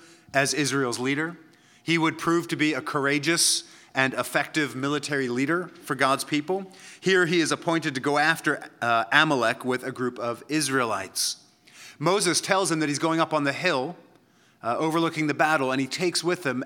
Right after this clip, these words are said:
Aaron and Hur. As we'll see in a moment, those two men are gonna play an important role. And there may be some significance in their identities. So some commentators have noticed that Moses sort of represents prophetic ministry amongst the people of Israel. He's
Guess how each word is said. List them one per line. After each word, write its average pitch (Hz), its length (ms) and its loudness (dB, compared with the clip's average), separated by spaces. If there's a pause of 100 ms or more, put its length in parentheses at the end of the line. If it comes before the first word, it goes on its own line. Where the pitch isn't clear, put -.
Aaron 131 480 2
and 131 160 -2
Hur. 120 460 0 (1000)
As 131 140 -4
we'll 131 40 -2
see 147 140 2
in 139 80 0
a 131 40 -4
moment, 139 220 -2
those 131 140 0
two 143 160 -4
men 131 160 2
are 127 60 0
gonna 120 120 -2
play 120 320 -2 (300)
an 127 80 -2
important 120 540 -2
role. 120 480 -2 (340)
And 175 160 0
there 180 120 4
may 226 160 -2
be 196 120 -2
some 165 280 -2
significance 143 800 -2
in 156 220 -2
their 139 220 0
identities. 135 600 -2
So 131 260 0 (200)
some 170 240 2
commentators 147 580 2
have 131 140 -2
noticed 131 400 0
that 139 120 -2 (280)
Moses 151 800 0 (260)
sort 160 160 -4
of 127 100 -8
represents 147 600 -2 (260)
prophetic 160 640 0
ministry 156 640 0
amongst 139 420 -4
the 151 80 -6
people 143 300 -4
of 117 80 -4
Israel. 151 380 -2
He's 127 260 -6